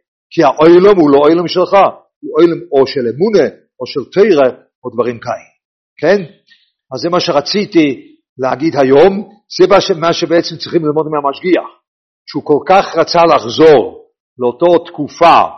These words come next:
של שוודיה, ששם הוא ראה שהעולם הוא של הבורא עולם. הוא לא היה נוסטלגי בכלל. אף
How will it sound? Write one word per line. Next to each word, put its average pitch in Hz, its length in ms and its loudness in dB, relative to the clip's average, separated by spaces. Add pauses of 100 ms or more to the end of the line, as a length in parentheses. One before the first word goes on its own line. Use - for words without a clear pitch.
(260)
של 127 180 -8
שוודיה, 143 580 0 (320)
ששם 156 440 -2 (420)
הוא 135 180 0
ראה 165 640 4 (220)
שהעולם 170 540 2
הוא 156 100 -4
של 170 180 0
הבורא 139 320 4
עולם. 98 280 0 (600)
הוא 135 140 -4 (100)
לא 196 160 4
היה 214 200 6
נוסטלגי 180 680 0
בכלל. 135 460 0 (420)
אף 208 220 4